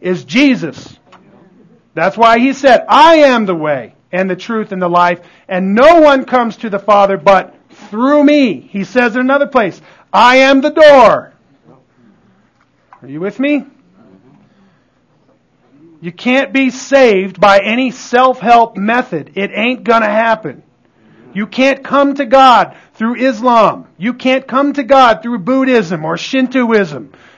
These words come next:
You can't come to God through any means of works, which is what every world religion is.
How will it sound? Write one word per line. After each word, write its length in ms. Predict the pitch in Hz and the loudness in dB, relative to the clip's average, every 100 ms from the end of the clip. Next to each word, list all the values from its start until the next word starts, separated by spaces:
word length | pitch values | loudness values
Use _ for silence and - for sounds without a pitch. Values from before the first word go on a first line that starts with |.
| - | -10
You 120 | 220 | -10
can't 360 | - 277 277 | -2 -2 -2
come 280 | - 285 285 | -2 0 0
to 100 | 285 | -2
God 380 | 208 254 247 247 | 0 2 4 0
through 160 | 233 214 | -6 -4
any 460 | 247 277 277 277 - _ 196 175 | -2 0 0 -4 -14 _ -20 -10
means 760 | 196 220 262 285 247 214 180 - - - | -4 0 4 4 2 -2 -8 -16 -20 -4
of 280 | 214 214 180 | 2 2 0
works, 760 | 160 226 277 226 - - - _ | 2 4 6 2 -4 -20 -20 _
which 200 | 202 202 | -12 -10
is 120 | 196 | -8
what 220 | 196 226 - | -4 -4 0
every 560 | 277 285 277 269 254 - - | 0 2 0 -2 -4 -10 -10
world 380 | 208 254 269 220 | 2 4 4 2
religion 460 | 247 247 254 254 | 0 0 0 0
is. 540 | 254 254 208 147 - | 2 2 2 -2 -16